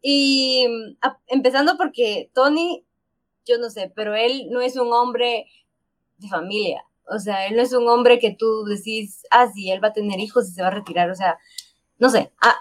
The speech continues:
a mí personalmente no me pareció eso, o sea, no es que odie a Pepper, porque Pepper sí es cierto que es, eh, ellos tienen un lazo más allá de una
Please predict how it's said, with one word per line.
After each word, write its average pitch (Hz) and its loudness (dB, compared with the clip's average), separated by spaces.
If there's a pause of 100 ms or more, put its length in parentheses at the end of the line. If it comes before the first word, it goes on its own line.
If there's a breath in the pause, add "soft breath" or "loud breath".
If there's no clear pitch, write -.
a 269 8
mí 359 10
personalmente 262 6
no 254 4
me 247 6
pareció 196 2
eso, 196 -6
o 180 -20
sea, 185 -6
no 220 2
es 277 4
que 269 6
odie 233 8
a 208 2
Pepper, 214 2
porque - -20
Pepper 233 0
sí 240 -2
es 226 2
cierto 233 2
que 185 -4
es, 185 -10 (100)
eh, 160 -4
ellos 277 8
tienen 311 6
un 294 8
lazo 277 6
más 262 6
allá 220 6
de 196 0
una 208 -4